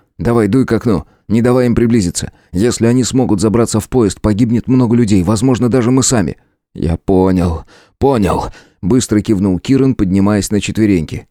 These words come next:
«А ты?» «Я прогуляюсь». Что подразумевал под этими словами странный спутник, Киран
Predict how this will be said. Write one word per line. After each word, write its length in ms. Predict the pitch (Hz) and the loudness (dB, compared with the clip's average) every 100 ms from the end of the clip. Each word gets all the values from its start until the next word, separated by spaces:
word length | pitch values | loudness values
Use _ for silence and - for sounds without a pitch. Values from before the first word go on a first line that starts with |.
| - | -6
«А 160 | 196 220 | -4 -2
ты?» 300 | 139 143 - _ _ - | 0 0 -2 _ _ -8
«Я 220 | - 104 | -2 -2
прогуляюсь». 640 | 92 98 98 92 67 - - _ _ _ _ _ - | 0 0 0 0 -4 -8 -12 _ _ _ _ _ -10
Что 240 | - 165 | -4 -2
подразумевал 680 | - 123 117 113 120 135 127 | 0 0 0 2 2 2 0
под 240 | 113 98 | 0 0
этими 300 | 127 - 104 | 0 0 -2
словами 480 | 92 - 98 117 113 | -2 0 0 0 -2
странный 440 | 95 - 117 110 104 | -4 -2 -2 0 -2
спутник, 480 | - 156 135 107 | -2 -2 -2 -4
Киран 460 | - 147 127 120 | -4 -2 0 -2